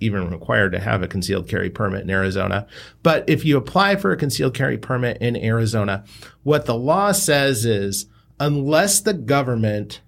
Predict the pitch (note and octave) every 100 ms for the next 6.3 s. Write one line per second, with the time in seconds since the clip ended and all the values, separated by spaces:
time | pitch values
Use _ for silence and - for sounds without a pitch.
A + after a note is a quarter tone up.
0 | _ - C3+ A#2+ A#2 A2+ A#2 A#2 C#3 C#3+
1 | D3+ B2 B2 B2 B2 A2+ B2 A#2+ C3+ C3
2 | B2+ C3 A2 G#2+ A2 G#2 G#2+ G2 F#2 F#2
3 | D#3 D#3+ D3+ D3 C#3+ C3+ - - - -
4 | A2+ G2+ F#2 F#2 F2+ F2+ D3 C#3+ - D3
5 | C3+ B2 A#2 A2+ A2 A2 - _ - G#2+
6 | G2+ F#2 F2+